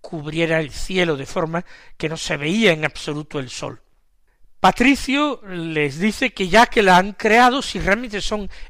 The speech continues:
ellos los que han hecho venir esa nube tan espesa,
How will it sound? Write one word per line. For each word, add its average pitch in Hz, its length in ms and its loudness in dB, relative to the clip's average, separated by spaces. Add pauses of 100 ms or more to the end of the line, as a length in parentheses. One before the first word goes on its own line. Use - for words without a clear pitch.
(120)
ellos 196 380 2
los 156 180 -6
que - 160 -2
han 160 100 -2
hecho 175 280 -6
venir 180 320 -4 (300)
esa - 280 4
nube 202 260 0
tan 185 220 0
espesa, 262 580 0